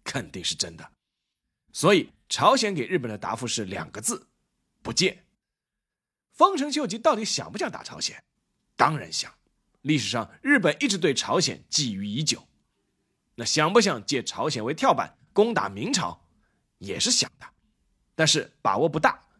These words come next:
准备打一步看一步。其实中国当时还不是丰臣秀吉的最终目标，他的最终目标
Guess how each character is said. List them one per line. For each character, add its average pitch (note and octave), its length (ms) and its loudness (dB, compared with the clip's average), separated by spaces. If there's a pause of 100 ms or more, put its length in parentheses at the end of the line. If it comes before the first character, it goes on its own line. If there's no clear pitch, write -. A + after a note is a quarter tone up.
(120)
准 F#2+ 160 -8
备 A#2 280 -6 (140)
打 F#2 240 0
一 F#2 80 -12
步 D#4+ 240 -6 (180)
看 A3 320 -2
一 D#3 40 -16
步。 - 200 -20 (1200)
其 - 120 -2
实 D4+ 120 2
中 D#4+ 240 4
国 E3 120 4
当 C#3+ 220 -2
时 C3 100 -2
还 A#2+ 300 -2
不 - 240 -2
是 - 180 6
丰 C#3+ 300 -4
臣 G2 180 -8
秀 G2+ 200 -4
吉 E2+ 100 -10
的 F#2 100 -8
最 A3+ 220 0
终 G3+ 180 2
目 C3+ 80 -2
标， - 240 -14 (360)
他 - 100 -16
的 E3+ 80 -12
最 D#4 240 2
终 B3+ 120 -2
目 A3+ 140 4
标 F#3+ 240 4